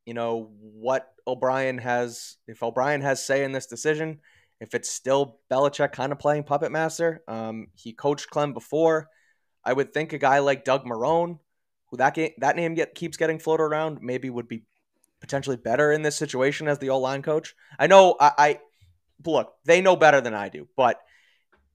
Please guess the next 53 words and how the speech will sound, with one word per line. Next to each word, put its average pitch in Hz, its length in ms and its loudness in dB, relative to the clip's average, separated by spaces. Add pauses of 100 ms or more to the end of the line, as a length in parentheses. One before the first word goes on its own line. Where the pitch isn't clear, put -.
(280)
if 147 160 -8
Belichick's 170 560 4
kind 151 200 0
of 123 160 -4 (360)
dr-, - 140 -20 (120)
driving 127 720 0 (520)
O'Brien 117 400 -4
to 120 80 -10
make 117 140 -6
certain 113 300 -6
decisions 120 460 -6
on 117 100 -2
his 120 360 -8
offense, 147 380 -6
I 120 120 0
already 113 240 2
don't 107 180 -6
like 101 200 -12
that. - 120 -18 (100)
I 113 160 -6
already 110 260 -8
don't - 220 -12
like 92 200 -18
that - 140 -18
happening. 95 480 -20
But - 200 -8 (180)
what 127 320 2
do 143 60 0
you 139 100 0
think? 131 240 -6
What 123 100 -2
do 127 60 -4
you 120 60 -6
think 117 160 -10
of 104 80 -14
Clem? 113 320 -10 (240)
Maybe 170 220 4
a 175 60 6
run 170 200 6
game 170 160 -2
coordinator, 170 400 2
maybe 143 200 0
something 135 280 -6
like 123 160 -6
that. 123 240 -2
But 113 160 -6
what 123 100 -2
do 123 80 -4
you 120 60 -4
think 113 180 -8
of 104 60 -10
that 101 100 -8
report? - 300 -14